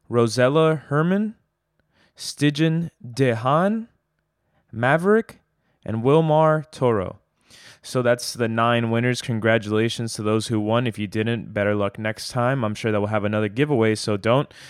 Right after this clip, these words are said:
don't hang your head, all right, man, all right, or,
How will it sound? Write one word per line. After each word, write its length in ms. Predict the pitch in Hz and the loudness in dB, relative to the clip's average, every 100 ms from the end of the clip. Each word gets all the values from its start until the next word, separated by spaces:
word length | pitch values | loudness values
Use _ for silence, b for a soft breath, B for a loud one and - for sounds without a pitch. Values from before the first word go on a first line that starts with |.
| B - | B -4
don't 160 | 123 | 0
hang 180 | 139 151 | 0 0
your 120 | 147 | 0
head, 200 | 147 165 | 4 4
all 120 | 120 107 | 6 4
right, 180 | 117 | 4
man, 300 | 120 135 139 | 2 -2 -2
all 80 | 127 | 0
right, 260 | 110 123 147 | 0 0 -2
or, 320 | 98 117 104 | -2 0 0